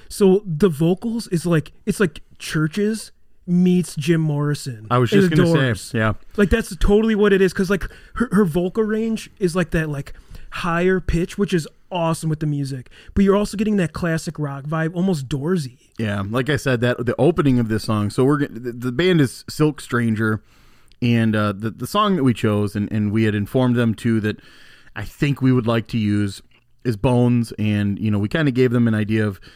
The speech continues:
Speaker 2: of, uh, why, you know, and we, we didn't, we, we don't like to tell them too much up front about why we choose or, or,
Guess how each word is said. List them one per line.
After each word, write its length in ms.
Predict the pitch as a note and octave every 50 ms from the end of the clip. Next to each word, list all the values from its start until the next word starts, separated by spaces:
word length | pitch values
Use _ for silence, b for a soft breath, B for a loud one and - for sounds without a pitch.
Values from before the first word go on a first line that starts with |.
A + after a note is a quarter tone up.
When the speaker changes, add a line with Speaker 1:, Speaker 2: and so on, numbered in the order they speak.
| b b b b b b
Speaker 2:
of, 320 | - A2 G#2+ G#2 G2 F#2+ A2
uh, 300 | G#2+ G2+ G2 G2 G2 F#2+ F#2 - - - -
why, 500 | - A#2 B2+ D3 C3 G2+ E2+ C2 - - - - - - -
you 120 | A#2 A2+
know, 300 | G#2 G#2 G#2+ A2 A#2 B2 - - -
and 400 | A#2 A2+ A2 A2 A2 G#2+ G#2+ G#2 - - -
we, 440 | C3+ C3 - - A#2+ C3 C3+ B2+ A#2
we 200 | - B2 A#2+ A#2+
didn't, 280 | A#2+ D#3+ E3+ E3+ - - A#2+
we, 140 | C3 C#3 -
we 160 | C3+ C3+ C#3
don't 200 | D#3 F3+ G3 F3
like 140 | E3+ D#3 -
to 80 | B2+ A2+
tell 200 | - C#3 C3+ C3
them 140 | B2+ A#2
too 140 | - - C3
much 200 | B2 A#2+ A2+ -
up 120 | B2 - -
front 320 | - - C#3 B2+ G2 - - b b b b b b b b
about 260 | - A2+ B2 A#2+ G2+
why 220 | D#2+ A#2 C3 C3+ C3+
we 140 | B2+ B2+ A#2
choose 440 | - - B2 A#2+ A#2+ A#2 A#2 G#2
or, 180 | A2 G#2+ G#2 G#2
or, 280 | - G#2+ G#2 G#2 G2